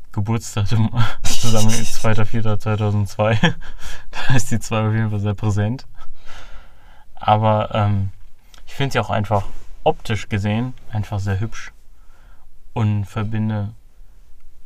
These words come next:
relativ viel so mit der Zahl zwei, so, so irgendwie auch die Farbe Blau. Gewisserweise. Aber ich mag auch eigentlich relativ die Farbe Blau. Schon eine coole Farbe.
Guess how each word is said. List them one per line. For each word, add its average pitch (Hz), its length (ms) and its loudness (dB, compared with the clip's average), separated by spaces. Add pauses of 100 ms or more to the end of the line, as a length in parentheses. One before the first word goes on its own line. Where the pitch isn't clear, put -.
(160)
relativ 107 540 -8
viel 107 180 -8
so 104 160 -8
mit 104 180 -8
der 101 200 -8
Zahl 101 200 -8
zwei, 107 280 -10
so, 98 360 -8
so 95 280 -10
irgendwie 113 340 -6
auch - 160 -14
die - 140 -10
Farbe 101 340 -6
Blau. 95 560 -6 (3500)
Gewisserweise. 117 680 -10 (1040)
Aber 104 120 -8
ich - 120 -10
mag 107 200 -8
auch - 140 -14
eigentlich 104 400 -12 (600)
relativ 101 420 -12
die 107 120 -10
Farbe 101 300 -10
Blau. 101 320 -10 (1400)
Schon 110 160 -12
eine 107 80 -8
coole 107 220 -8
Farbe. 110 400 -12